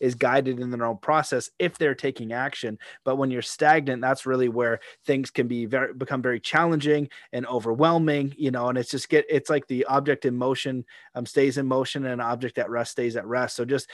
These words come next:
you know, the first workout after a vacation is the hardest, you know, or if you haven't worked out in a long time, that's the, that's the hardest one. But once you're in there, you,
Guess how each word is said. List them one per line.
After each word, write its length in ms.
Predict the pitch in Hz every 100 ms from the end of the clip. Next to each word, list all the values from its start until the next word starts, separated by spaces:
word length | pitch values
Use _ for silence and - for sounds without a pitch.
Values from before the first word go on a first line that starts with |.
| - -
you 120 | 131
know, 160 | 120 120
the 100 | 143
first 360 | - 180 185 170
workout 440 | 165 156 175 170
after 400 | 156 139 - 143
a 60 | 135
vacation 540 | 143 131 147 147 147
is 120 | 131
the 100 | 127
hardest, 480 | 123 135 113 98 - - - -
you 120 | 135
know, 220 | 131 147
or 140 | 151 139
if 120 | 156
you 80 | 151
haven't 220 | 156 160
worked 200 | 151 151
out 80 | 143
in 60 |
a 60 | 139
long 180 | 131 127
time, 180 | 151
that's 200 | 135 131
the, 140 | - 127 -
that's 220 | 147 -
the 100 | 131
hardest 380 | 123 131 117 -
one. 240 | 170 170
But 120 | 127 117
once 240 | 143 -
you're 140 | 131
in 180 | 104 135
there, 140 | 131 120
you, 240 | 123 120